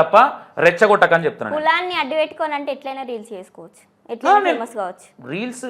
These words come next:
Speaker 1: ఏదన్నా చేయరా.
Speaker 2: మ్మ్.
Speaker 1: నేనేమంటున్నా, రీల్స్లల్లా ఇప్పుడు ఒక పాట ఉంది, ఇప్పటిదాకా నీ దాంట్లో ఒక పాట వచ్చింది,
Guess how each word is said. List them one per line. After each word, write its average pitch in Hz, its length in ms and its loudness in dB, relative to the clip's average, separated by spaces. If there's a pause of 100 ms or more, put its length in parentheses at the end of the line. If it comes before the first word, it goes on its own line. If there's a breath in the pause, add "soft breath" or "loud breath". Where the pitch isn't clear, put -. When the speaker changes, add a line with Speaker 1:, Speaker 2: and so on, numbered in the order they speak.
(120)
Speaker 1:
ఏదన్నా 214 380 -2
చేయరా. 120 400 -2
Speaker 2:
మ్మ్. 120 140 -6
Speaker 1:
నేనేమంటున్నా, 165 420 -2
రీల్స్లల్లా 190 600 2 (1400)
ఇప్పుడు 175 160 2
ఒక 165 80 2
పాట 185 340 6
ఉంది, 117 140 -4
ఇప్పటిదాకా 143 340 4
నీ 139 80 -4
దాంట్లో 131 260 2
ఒక 113 80 -8
పాట 120 180 2
వచ్చింది, - 260 -14